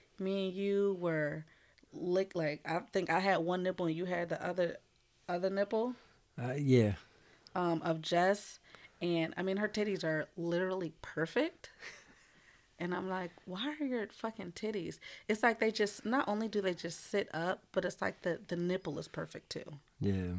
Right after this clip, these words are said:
Speaker 1: You know, like, it's like that always hard, perfectly,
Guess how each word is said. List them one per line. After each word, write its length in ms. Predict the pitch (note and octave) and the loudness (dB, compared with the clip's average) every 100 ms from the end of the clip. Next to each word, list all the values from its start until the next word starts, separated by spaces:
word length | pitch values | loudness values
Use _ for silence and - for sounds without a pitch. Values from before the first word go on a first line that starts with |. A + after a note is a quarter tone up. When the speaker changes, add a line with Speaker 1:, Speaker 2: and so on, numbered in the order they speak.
| F#2 | -4
Speaker 1:
You 120 | F#3 | -4
know, 160 | F#3 | -4
like, 180 | F#3+ E3 | -4 -4
it's 140 | E3+ - | -6 -8
like 160 | F3 | -6
that 160 | F3 - | -6 -4
always 380 | F#3 F3+ F3 E3 | 2 4 4 0
hard, 540 | - F3+ E3+ E3 D#3+ - - - - | -4 -2 0 0 -4 -8 -20 -20 -18
perfectly, 720 | - A3 A3 A3 G3+ F#3+ F3 | 0 2 2 2 2 2 0